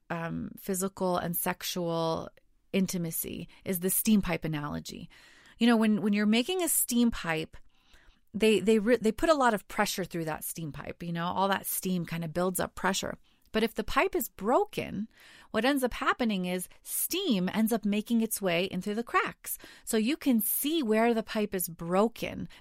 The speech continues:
because of that pressure that's building up. And that's kind of like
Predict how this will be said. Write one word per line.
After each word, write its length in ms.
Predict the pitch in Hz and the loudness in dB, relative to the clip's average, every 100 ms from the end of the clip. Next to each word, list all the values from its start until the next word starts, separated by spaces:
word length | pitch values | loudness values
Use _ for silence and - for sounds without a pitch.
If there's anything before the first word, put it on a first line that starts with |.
| - | -10
because 360 | 196 - 214 | -8 -4 -4
of 100 | 196 | -2
that 220 | 175 - | -4 -6
pressure 500 | - - 208 202 190 | -10 -4 -2 0 -2
that's 220 | 165 160 - | -2 -4 -6
building 400 | 180 170 165 170 | -8 -6 -4 0
up. 180 | 175 | 0
And 100 | - | 0
that's 200 | 190 294 | 0 0
kind 260 | - 381 403 | -2 -4 -6
of 80 | 349 | 0
like 280 | 254 247 | 0 0